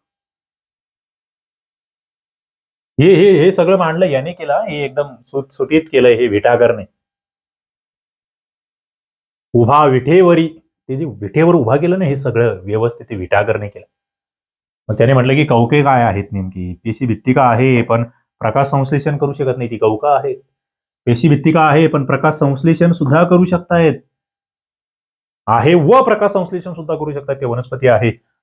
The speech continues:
आणि पेशी भित्तिकाच नाहीये, ती प्राणी. मोनेरा, प्रोटिस्टा,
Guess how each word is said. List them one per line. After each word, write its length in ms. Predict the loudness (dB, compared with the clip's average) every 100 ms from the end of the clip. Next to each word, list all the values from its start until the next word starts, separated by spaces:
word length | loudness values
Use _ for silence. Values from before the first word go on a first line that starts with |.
| -6
आणि 140 | -6
पेशी 340 | -2 -2 0 -2
भित्तिकाच 600 | -4 -4 0 2 0 0
नाहीये, 340 | 2 2 0
ती 100 | -2
प्राणी. 360 | -4 -4 -4 -8 -14 _ _ _ _ _ _ _ _ _ _ _ _ _ 0
मोनेरा, 440 | 2 2 2 2
प्रोटिस्टा, 520 | 0 -4 -6 -8 -12